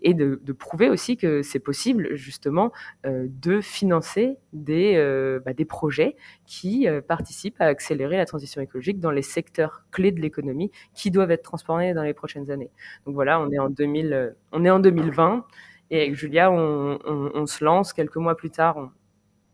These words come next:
on a recruté, euh, l'équipe, euh,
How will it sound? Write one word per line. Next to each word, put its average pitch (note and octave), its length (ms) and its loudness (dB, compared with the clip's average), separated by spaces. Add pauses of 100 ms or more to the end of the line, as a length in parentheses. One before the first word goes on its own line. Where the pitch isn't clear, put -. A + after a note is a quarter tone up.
(300)
on D#3 100 -4
a D3 80 4
recruté, D#3+ 640 0
euh, C#3+ 160 0 (440)
l'équipe, D3+ 480 -2 (160)
euh, C3 1200 0